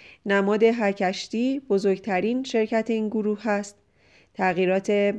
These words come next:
نرخ سوخت، اه، رقبای داخلی و خارجی و مشتریان بالقوه و بالفعلی که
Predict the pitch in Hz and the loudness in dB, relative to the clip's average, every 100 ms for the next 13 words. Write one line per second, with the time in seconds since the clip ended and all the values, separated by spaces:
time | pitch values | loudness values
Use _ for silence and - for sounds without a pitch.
0 | 247 170 214 - 226 - 220 214 - - | -4 -2 -2 -4 -6 0 0 0 -6 -20
1 | _ - - - _ - 180 175 170 175 | _ -20 -20 -20 _ -2 2 4 4 4
2 | 175 170 160 185 226 233 233 226 220 208 | 4 2 4 2 2 4 2 2 -2 0
3 | 208 208 202 196 190 185 190 190 - - | 0 0 0 2 0 0 -4 -4 -14 -20
4 | - - 190 185 180 185 - 190 180 175 | -20 -2 2 2 0 -2 -2 0 2 2
5 | 196 214 214 202 180 170 175 170 156 190 | 2 0 0 2 2 2 2 0 2 0
6 | 214 214 190 175 170 160 - 220 226 202 | 2 2 0 2 0 0 2 2 4 0
7 | 175 185 160 | -4 -2 -2